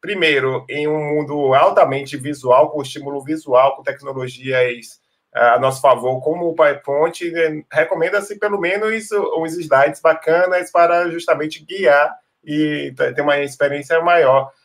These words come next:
E justamente, <laughs> ainda mais quando a pe-, o pe-,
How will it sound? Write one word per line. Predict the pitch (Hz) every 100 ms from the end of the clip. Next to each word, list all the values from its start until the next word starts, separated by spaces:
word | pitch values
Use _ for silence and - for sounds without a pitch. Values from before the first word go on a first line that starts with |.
| _ _
E | 185 220 233 214 208 202
justamente, | 233 220 226 180 190 - -
<laughs> | 185
ainda | 175 170
mais | 147 151 151
quando | 185 185
a | 175 170
pe-, | 165 156
o | 151
pe-, | 156 151 147